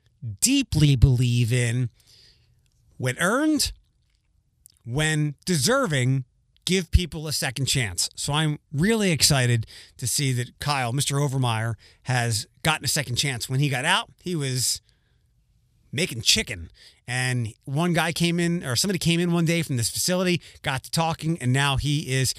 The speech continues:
an addiction advocate. And probably somebody, I, I have already given lots of thought, um, a bunch of times to, he'd be good to have on the show. Or, you know, my friend Jen Wakefield from the Lucas County Suicide Prevention Coalition. Maybe we can all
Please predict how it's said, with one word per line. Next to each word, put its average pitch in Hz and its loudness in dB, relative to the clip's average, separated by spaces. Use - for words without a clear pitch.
an - -6
addiction 135 0
advocate. 110 -4
And 117 -4
probably 165 0
somebody, 139 4
I, 165 2
I 175 2
have 160 2
already 180 4
given 147 4
lots 143 2
of 123 0
thought, 113 2
um, 123 2
a 135 0
bunch 143 6
of 143 0
times 120 0
to, 120 -4
he'd 208 -2
be 165 2
good 165 0
to 151 0
have 147 0
on 127 -6
the 120 -6
show. 107 -2
Or, 131 2
you 135 -2
know, 160 2
my 156 0
friend 156 0
Jen 143 4
Wakefield 139 0
from 127 0
the 123 2
Lucas 147 0
County 147 0
Suicide 139 0
Prevention 135 -2
Coalition. 117 -4
Maybe 131 2
we 147 0
can 143 -2
all 135 0